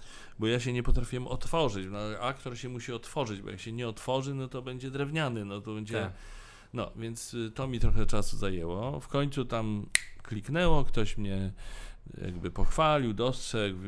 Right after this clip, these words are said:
Speaker 1: więc mnie, byłem już wzmocniony. Natomiast, y, wiesz, aktorstwo to jest trudny zawód. <laughs>
Speaker 2: No.
Speaker 1: I sukces zależy od wielu czynników.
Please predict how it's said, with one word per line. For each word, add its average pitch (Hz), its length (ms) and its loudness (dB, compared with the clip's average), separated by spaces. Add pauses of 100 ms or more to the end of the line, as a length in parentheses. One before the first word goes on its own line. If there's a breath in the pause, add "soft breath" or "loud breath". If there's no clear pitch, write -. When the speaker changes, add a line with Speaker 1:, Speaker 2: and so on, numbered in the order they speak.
(120)
Speaker 1:
więc 92 260 -4
mnie, 98 180 -4
byłem 98 220 -4
już 95 120 -4
wzmocniony. 107 920 -2 (1800 loud breath)
Natomiast, 143 1080 0
y, 120 1040 -2 (1300 loud breath)
wiesz, 107 520 -6 (100)
aktorstwo 127 420 -4
to 107 120 -6
jest 92 180 -6
trudny 92 360 -10
zawód. 85 360 -12 (960)
<laughs> 139 500 -8
Speaker 2:
No. 139 180 -2
Speaker 1:
I - 100 2
sukces 139 360 2
zależy 113 360 0
od 98 100 -4
wielu 101 260 -2
czynników. 101 560 -10